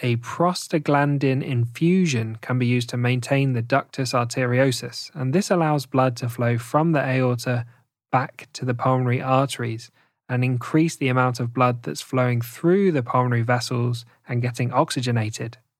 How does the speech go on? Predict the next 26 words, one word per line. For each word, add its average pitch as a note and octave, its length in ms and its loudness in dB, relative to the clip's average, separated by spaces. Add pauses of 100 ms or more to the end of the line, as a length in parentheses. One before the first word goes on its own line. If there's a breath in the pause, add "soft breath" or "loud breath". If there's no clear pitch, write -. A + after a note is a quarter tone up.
(480)
Total F3 440 2
surgical D#3 580 0
repair C3+ 600 0
by A#2+ 220 -2
open C#3 360 0
heart B2 320 0
surgery C3+ 480 0
is A#2+ 160 -4
the - 100 -4
definitive A#2+ 600 -2
treatment. D3+ 480 0 (480)
However, C3 340 2
the B2 100 0
mortality C#3+ 640 0
from B2 220 -4
surgery C#3 560 0
is B2 140 -2
around A#2 280 0
five B2 400 -2
percent. A#2 380 -4 (1120)
Prognosis D#3+ 720 2
overall D3 600 2
depends B2+ 380 -2
on A#2 120 0
the A2+ 80 -4
severity, E3 880 0